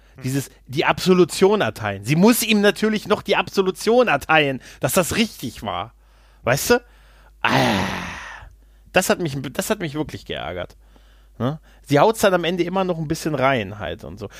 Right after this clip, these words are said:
Speaker 2: Aber das sind, also zu der Frage tatsächlich, ist das hier fast durchgängig, dass, ähm,
Speaker 1: Nee, ich hab
Speaker 2: Äh,
Speaker 1: tatsächlich noch
Speaker 2: nervt
Speaker 1: eine,
Speaker 2: langsam, ne?
Speaker 1: das muss ich tatsächlich immer sagen, ich hab jetzt eine, äh, auch ein Ergebnis rausgesucht. Ein gewisses Rebellentum scheint in der D N S von der Figur zu liegen.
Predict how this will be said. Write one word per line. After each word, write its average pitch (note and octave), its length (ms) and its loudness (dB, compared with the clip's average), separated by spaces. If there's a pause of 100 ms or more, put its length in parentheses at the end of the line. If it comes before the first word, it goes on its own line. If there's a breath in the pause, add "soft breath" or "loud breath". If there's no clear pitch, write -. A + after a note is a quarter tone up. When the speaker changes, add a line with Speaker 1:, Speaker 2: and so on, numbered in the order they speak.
(120)
Speaker 2:
Aber B2 160 2
das D3 140 2
sind, E3 220 -4
also C3 260 0
zu C#3+ 120 -10
der C#3 140 6
Frage C3+ 380 4
tatsächlich, C3 500 0 (320 loud breath)
ist - 140 -2
das C3+ 120 2
hier D3 140 2
fast - 300 -2
durchgängig, B2 560 -2
dass, A2 260 -2
ähm, G#2 420 -4 (420)
Speaker 1:
Nee, D#3+ 200 4
ich G3 100 -2
hab G#2 100 4
Speaker 2:
Äh, A2+ 80 0
Speaker 1:
tatsächlich E3 340 2
noch B2+ 80 4
Speaker 2:
nervt C#3 180 6
Speaker 1:
eine, C3 180 6
Speaker 2:
langsam, B2+ 380 0
ne? B2 100 2
Speaker 1:
das C3+ 80 2
muss E3 160 6
ich E3 100 2
tatsächlich D3 360 2
immer C#3+ 200 2
sagen, C#3+ 220 -2
ich - 60 -8
hab C#3 100 -2
jetzt C3 180 -2
eine, C3+ 280 -2 (140)
äh, A#2+ 340 -8
auch B2 100 -4
ein C3 160 -2
Ergebnis C3+ 400 -6
rausgesucht. C3 480 -2 (480 loud breath)
Ein B2 160 2
gewisses D#3+ 420 2
Rebellentum D#3 600 4
scheint C3 300 0
in - 80 -4
der A#2 100 2
D A2 140 4
N A2 100 2
S - 240 0
von C3 140 -2
der A#2 120 0
Figur C3 300 0
zu B2+ 160 -4
liegen. G#2+ 360 -2